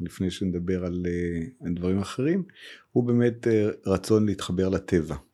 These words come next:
לחזור חזרה רגע אחד למקום טבעי, כלהקת מחול שמסיירת בעולם, וזה שיהיה בייס שבו מסתכלים על מה מגדלים,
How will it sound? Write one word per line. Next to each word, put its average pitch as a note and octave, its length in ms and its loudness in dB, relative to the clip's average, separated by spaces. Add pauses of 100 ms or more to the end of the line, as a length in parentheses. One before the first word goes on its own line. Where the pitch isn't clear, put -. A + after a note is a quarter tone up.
(140)
לחזור G#2 420 2
חזרה F#2+ 560 2 (280)
רגע F#2 360 4
אחד F2 260 0
למקום F2 380 2
טבעי, G#2+ 560 -2 (180)
כלהקת G#2+ 480 2
מחול G2+ 360 0
שמסיירת F#2+ 720 0
בעולם, F#2 680 0
וזה F#2+ 200 -2
שיהיה G#2+ 360 4 (520)
בייס A2 680 2 (260)
שבו G2+ 500 0
מסתכלים G#2 580 2
על F2+ 280 -4
מה G2 160 4
מגדלים, F#2+ 720 4